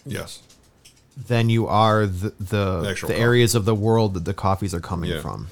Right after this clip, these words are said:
Speaker 2: You know, you're not, it's kinda like
Speaker 1: <clears throat>
Speaker 2: giving, uh,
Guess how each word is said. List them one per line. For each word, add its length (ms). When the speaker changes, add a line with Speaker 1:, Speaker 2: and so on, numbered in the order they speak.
Speaker 2:
You 100
know, 140
you're 160
not, 180
it's 180
kinda 340
like 300
Speaker 1:
<clears throat> 20
Speaker 2:
giving, 640
uh, 120